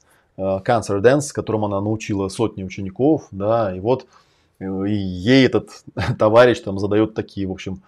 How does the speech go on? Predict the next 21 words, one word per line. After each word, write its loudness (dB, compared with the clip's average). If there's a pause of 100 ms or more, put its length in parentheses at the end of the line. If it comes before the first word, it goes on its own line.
(400)
взрослые, 0
серьезные, -2
строгие, -2
прямые -4
такие, -8 (260)
наверно, -6
туповатые 2
даже -8
вопросы, -4
типа -18
из -20
серии, -8
там: -20
«А -20
что -10
это -4
такое? -4
А -20
кому -8
это -8
помогло? -6